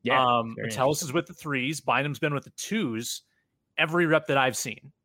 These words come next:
Speaker 2: So there's already a little bit of preference being shown to the rookie, which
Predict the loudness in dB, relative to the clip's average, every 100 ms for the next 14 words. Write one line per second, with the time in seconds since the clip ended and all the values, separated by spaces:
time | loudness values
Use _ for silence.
0 | _ _ _ _ -4 4 6 8 8 4
1 | 0 -4 0 2 2 2 2 0 0 0
2 | 0 -4 0 0 0 -4 -4 -4 -2 -2
3 | -2 -2 0 0 0 -4 0 0 0 -6